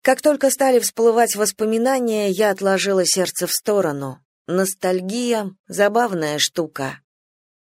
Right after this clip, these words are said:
Я вынула из коробки старые письма и газетные вырезки. Под ними я нашла то, что, как я надеялась, лежало в одной из этих коробок, и надеялась, что этого там не окажется. Мои дневники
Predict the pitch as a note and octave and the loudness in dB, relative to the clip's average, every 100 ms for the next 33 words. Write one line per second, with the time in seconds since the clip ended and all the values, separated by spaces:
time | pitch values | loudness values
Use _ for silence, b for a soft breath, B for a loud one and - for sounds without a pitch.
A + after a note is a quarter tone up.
0 | _ _ A3 A3 B3 B3+ B3 A#3+ A#3 A#3+ | _ _ 2 2 4 2 4 4 4 2
1 | B3+ B3 G#3+ F#3+ A3+ A3+ A3+ G3+ C#4+ D4 | 2 0 -2 0 2 4 2 0 -4 -2
2 | G#3+ F#3+ F3 F#3 F#3 G#3 G3 G3+ F#3+ F#3 | -2 0 2 2 0 -2 -4 -4 0 0
3 | C#3+ - - C#3 - _ - A#3+ B3+ E4 | 0 -6 -6 -8 -10 _ 0 0 0 -2
4 | D#4 C#4 C4+ C4 C4+ C4 B3+ D4 D4 - | -2 -2 -2 0 0 -2 -2 -2 -2 -2
5 | A3+ A3 G#3 G3 F#3+ F3+ A3 G#3 F#3 F3+ | -4 -4 -2 -2 -2 0 0 0 -2 -2
6 | F3 E3 G3 F3+ D#3+ E3+ E3 F3+ E3 E3 | -2 0 0 0 0 -2 -2 -2 -2 -2
7 | D#3+ D#3 - E3+ E3 D3 C#3 - - _ | -4 -6 -4 -2 -2 -4 -8 -16 -20 _
8 | E3+ E3+ E3+ E3 G3 A3 A3 G#3 - E3 | -4 -2 -2 0 2 2 2 0 -2 0
9 | E3+ F3 E3 D#3 E3 E3 D#3+ E3+ E3+ - | 0 -2 -4 -2 -2 -2 -2 -2 -4 -6
10 | F#3+ C#3+ C3+ - C#3 - _ _ _ _ | -4 -4 -4 -6 -6 -12 _ _ _ _
11 | F#3 F3+ F3+ F#3+ F3 E3 E3 D#3 D#3+ D#3 | 0 2 4 2 0 -2 -2 -2 -4 -6
12 | G3 A3+ | -6 -6